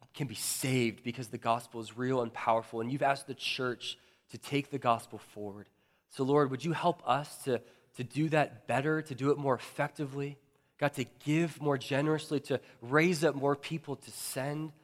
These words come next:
to pray for our current missionaries more consistently.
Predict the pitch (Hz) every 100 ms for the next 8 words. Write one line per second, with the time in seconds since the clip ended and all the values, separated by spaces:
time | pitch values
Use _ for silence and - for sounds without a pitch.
0 | _ - 127 - 151 147 165 151 135 -
1 | 147 147 117 131 - 143 131 135 127 123
2 | 110 - 131 - 127 127